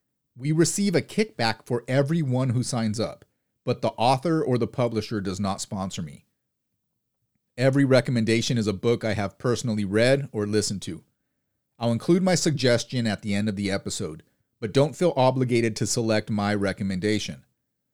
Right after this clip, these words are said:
This offer is available to any of the tens of thousands of audiobooks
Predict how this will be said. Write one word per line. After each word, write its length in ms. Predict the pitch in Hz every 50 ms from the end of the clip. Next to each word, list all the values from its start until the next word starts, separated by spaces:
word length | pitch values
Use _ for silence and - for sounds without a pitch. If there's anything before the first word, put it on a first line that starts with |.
| _ _ _ _
This 160 | - 113 107 -
offer 340 | 127 131 135 127 - 160 139
is 140 | 131 120 117
available 460 | 98 117 113 113 110 110 107 113 107
to 180 | - - - 117
any 260 | 117 123 120 127 127
of 140 | 123 110 110
the 80 | 107
tens 420 | - - - 127 123 123 123 127 127
of 140 | 123 110
thousands 500 | - - 110 98 101 104 101 110 107 101
of 80 | 101 95
audiobooks 640 | - 107 101 101 107 104 98 92 107 101 95 -